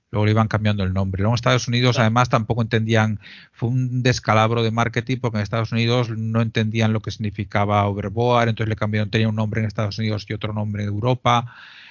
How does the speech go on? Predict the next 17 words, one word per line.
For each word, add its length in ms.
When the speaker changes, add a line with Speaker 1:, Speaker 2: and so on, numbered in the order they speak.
Speaker 1:
porque, 1000
porque 220
no 100
se 80
coordinaba 460
nadie, 260
aquello 220
era 120
todo 180
un 100
poco 240
Speaker 2:
<laughs> 640
Speaker 1:
lo 140
típico 560
de 80
la 160
época. 340